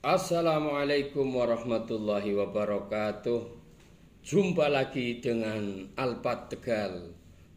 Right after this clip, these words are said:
menyapa sahabat Alpat seantero jagat dimanapun berada.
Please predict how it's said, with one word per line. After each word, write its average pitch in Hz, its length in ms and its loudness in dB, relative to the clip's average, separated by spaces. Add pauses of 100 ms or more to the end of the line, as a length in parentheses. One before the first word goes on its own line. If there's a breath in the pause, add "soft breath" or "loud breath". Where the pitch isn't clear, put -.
menyapa 110 480 0
sahabat 101 640 -6
Alpat 107 480 -4
seantero 95 640 -6
jagat - 640 -10
dimanapun 95 880 -4
berada. 87 560 -8